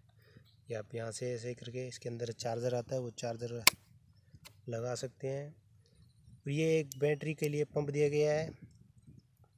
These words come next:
एक बटन दिया हुआ है, जो आप कम या ज़्यादा कर सकते हैं इसको। जैसे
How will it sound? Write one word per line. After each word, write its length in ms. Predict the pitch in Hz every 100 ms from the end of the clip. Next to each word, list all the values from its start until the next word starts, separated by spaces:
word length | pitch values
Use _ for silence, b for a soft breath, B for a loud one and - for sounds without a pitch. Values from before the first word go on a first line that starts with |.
| - - - _ - _ 160
एक 300 | 156 - - -
बटन 280 | 143 131 147
दिया 200 | 139 139
हुआ 160 | 139 131
है, 220 | 139 143 - - - -
जो 200 | 123 135
आप 460 | 135 127 - 139 175 - - _ _ _ _ _ -
कम 180 | 170 170
या 100 | 151
ज़्यादा 240 | 131 139
कर 120 | 143 120
सकते 260 | 117 -
हैं 80 | 120
इसको। 320 | - - 110
जैसे 360 | 117 113 131